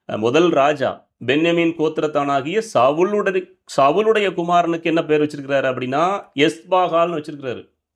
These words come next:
ஆனா அது பின்னால எப்படி ம-, அழைச்சாங்க தெரியுங்களா? கீழே எழுதியிருக்கேன் பாருங்க, இஸ்போசேத் அப்படின்னு அழைச்சாங்க. அப்போ சவுல் தன் குமாரனுக்கு பாகாலுடைய பெயரை வச்சாரு,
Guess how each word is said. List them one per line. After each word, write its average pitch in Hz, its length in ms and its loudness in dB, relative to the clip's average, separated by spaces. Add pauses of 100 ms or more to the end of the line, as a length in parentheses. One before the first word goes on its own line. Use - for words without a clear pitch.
ஆனா 131 180 2
அது 131 100 2
பின்னால 165 300 4
எப்படி 170 280 0
ம-, 147 200 -2 (220)
அழைச்சாங்க 156 440 0
தெரியுங்களா? 147 540 -4
கீழே 156 240 2
எழுதியிருக்கேன் 147 320 0
பாருங்க, 151 260 -2
இஸ்போசேத் 143 960 -2 (100)
அப்படின்னு 120 320 -8
அழைச்சாங்க. - 380 -16 (460)
அப்போ 170 380 -6 (240)
சவுல் 175 560 0
தன் 151 220 -2
குமாரனுக்கு 165 600 0
பாகாலுடைய 175 640 0
பெயரை 156 280 -2
வச்சாரு, 123 680 -4